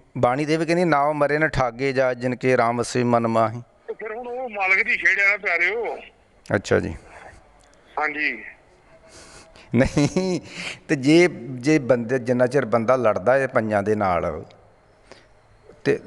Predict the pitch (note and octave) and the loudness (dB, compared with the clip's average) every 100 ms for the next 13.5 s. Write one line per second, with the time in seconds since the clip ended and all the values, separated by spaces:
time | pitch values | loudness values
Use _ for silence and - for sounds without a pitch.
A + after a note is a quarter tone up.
0 | - - C3+ A#2+ G#2+ A#2+ B2+ C#3 A#2+ A#2+ | -8 0 4 4 4 2 2 0 0 2
1 | B2+ B2+ A2 A2+ A2+ G#2+ A#2 - A#2+ B2+ | 2 0 0 0 2 2 0 -4 -4 -2
2 | A#2 C#3 D3 C#3+ C3+ A2 G#2 A#2+ C3 A2 | -2 -2 0 0 2 0 0 -6 0 0
3 | C3+ D3 C#3 C3+ C3 A#2+ - - G#3+ A3 | 2 0 0 0 0 -2 -6 -6 -8 -8
4 | G3 G3 G3+ G#3+ G3 A3+ A3+ A#3 G3+ F3 | -4 -4 -4 -6 -6 -6 -6 -4 -4 -4
5 | F3+ G3 G#3 F3 F#3+ A3 G#3 G3+ G#3+ G3+ | -4 -6 -4 -4 -6 -2 -2 0 -2 -4
6 | F3+ D#3+ F3+ E3+ F3 D#3 A3+ - - _ | -4 -6 -6 -4 -2 -2 -4 -8 -18 _
7 | _ _ - - _ _ _ _ - - | _ _ -20 -20 _ _ _ _ -20 -20
8 | - - _ _ A2+ G#2 - F2+ - - | -20 -20 _ _ -2 -2 -2 -4 -4 -18
9 | - - E3 G#3 F#3+ F3 F3 G#3+ F#3 G3 | -10 -6 -4 -2 -2 -2 -2 -4 -6 -6
10 | E3+ G3+ - E3+ A#3 - - - - - | -4 -4 -4 -4 -6 -10 -20 -20 -20 -20
11 | _ _ _ _ _ - - - _ _ | _ _ _ _ _ -20 -20 -20 _ _
12 | A2 F#2+ - F#2 - - - E3+ F#3 G3+ | -4 -2 -2 -4 -4 -8 -6 -6 -6 -4
13 | G#3+ F#3 G3+ B3+ F3+ | -4 -4 -2 -2 -2